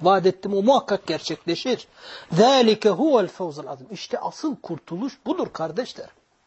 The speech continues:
Allah'a iman edeceksin, dosdoğru olacaksın ve Allah Azze ve Celle'den gerektiği gibi korkacaksın.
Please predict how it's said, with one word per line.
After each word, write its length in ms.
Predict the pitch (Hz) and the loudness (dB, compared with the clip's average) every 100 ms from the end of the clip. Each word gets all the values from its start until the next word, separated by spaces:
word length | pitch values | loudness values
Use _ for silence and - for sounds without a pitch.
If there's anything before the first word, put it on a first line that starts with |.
| _ _ _ _ _ _ _ _ - | _ _ _ _ _ _ _ _ 2
Allah'a 460 | 269 262 220 233 220 | 6 6 6 4 2
iman 440 | 208 208 247 285 | 2 4 4 4
edeceksin, 720 | 294 302 320 - - 330 330 - _ _ _ _ - 160 | 4 4 2 0 0 0 0 -8 _ _ _ _ -2 4
dosdoğru 540 | 330 - - 220 185 | 4 4 4 4 4
olacaksın 760 | 180 196 202 277 - 311 330 302 _ _ _ - | 2 2 4 0 0 -2 -2 -6 _ _ _ -14
ve 40 | - | -2
Allah 640 | 226 233 226 285 339 262 - | 0 2 4 6 8 6 2
Azze 480 | 226 202 180 196 180 | -2 -2 -4 -6 -4
ve 200 | 185 151 | -6 0
Celle'den 920 | 226 262 226 208 175 233 254 214 180 | 2 2 0 -4 -2 -4 -4 -8 -6
gerektiği 720 | 180 180 160 _ 151 202 196 | -6 -6 -10 _ -10 -8 -8
gibi 280 | 151 143 143 | -10 -12 -12
korkacaksın. 840 | - 139 - 131 123 127 - - | -14 -14 -14 -18 -16 -18 -18 -20